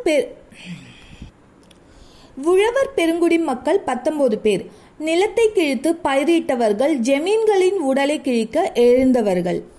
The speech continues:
வணிகர்கள் இருவர், சிறு வணிகர்கள்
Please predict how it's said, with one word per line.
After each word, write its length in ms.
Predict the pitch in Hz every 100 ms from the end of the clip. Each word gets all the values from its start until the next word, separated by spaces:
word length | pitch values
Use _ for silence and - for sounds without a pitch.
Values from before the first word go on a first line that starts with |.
| - - - 226
வணிகர்கள் 680 | 285 320 392 415 392 427 392
இருவர், 460 | 254 240 208 214 - - - -
சிறு 320 | 381 392 466
வணிகர்கள் 600 | 415 311 302 294 285 294